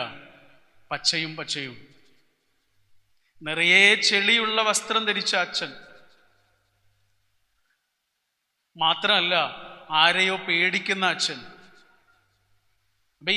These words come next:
ഇവൻ ആ അച്ഛനോട് ചോദിച്ചു, "അച്ഛാ, എനിക്ക് കൊണ്ടുവന്ന് തരാറുള്ള ആ പൊടി ഇവിടുന്ന് കിട്ടുമോ? എനിക്ക് കുറച്ച് പൊടി തരുമോ?" എന്ന് ചോദിച്ചു. അപ്പൊ അച്ഛൻ അവനോട് പറയാ, "മിണ്ടരുത്, മെല്ലെ പറയൂ, മിണ്ടരുത്,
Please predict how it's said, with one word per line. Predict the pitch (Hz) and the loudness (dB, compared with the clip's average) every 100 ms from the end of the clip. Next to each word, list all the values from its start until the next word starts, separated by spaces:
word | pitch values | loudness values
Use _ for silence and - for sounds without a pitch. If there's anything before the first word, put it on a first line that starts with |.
| 180 | 0
ഇവൻ | 208 233 | 0 0
ആ | 220 | 0
അച്ഛനോട് | - 220 233 226 | -2 -4 -4 -4
ചോദിച്ചു, | 208 202 | -4 -4
"അച്ഛാ, | 170 208 202 - - - - - _ _ | -4 -4 -4 -8 -20 -20 -20 -20 _ _
എനിക്ക് | 165 170 214 208 | -6 -4 -4 -6
കൊണ്ടുവന്ന് | 190 196 208 208 | -4 -4 -4 -2
തരാറുള്ള | 196 202 202 196 190 | 0 2 0 0 2
ആ | 185 190 | 2 0
പൊടി | 185 175 202 202 - - - - - _ _ | -6 -4 -4 -4 -8 -18 -20 -20 -20 _ _
ഇവിടുന്ന് | 160 175 190 202 | -8 -4 -2 -2
കിട്ടുമോ? | 190 190 175 135 | -4 -4 -6 -4
എനിക്ക് | 160 185 | -4 -2
കുറച്ച് | 190 185 196 | -4 -4 -6
പൊടി | 185 170 202 | -8 -8 -6
തരുമോ?" | 190 185 | -4 -4
എന്ന് | 208 190 | -6 -8
ചോദിച്ചു. | 156 - - - - - _ _ _ - | -8 -10 -12 -20 -20 -20 _ _ _ 0
അപ്പൊ | 170 | 2
അച്ഛൻ | 170 208 196 | 2 0 2
അവനോട് | 190 196 190 | 2 0 2
പറയാ, | 175 156 - - 156 | 2 0 -6 -10 -8
"മിണ്ടരുത്, | 170 175 170 165 151 - - - - _ _ _ | -4 -2 -2 -6 -8 -12 -20 -20 -20 _ _ _
മെല്ലെ | 139 151 180 - | -4 0 0 0
പറയൂ, | 165 170 160 147 - - - - - - _ _ _ _ - | 0 2 0 -2 -12 -18 -20 -20 -20 -20 _ _ _ _ -14
മിണ്ടരുത്, | 151 170 185 180 | -10 -4 -4 -4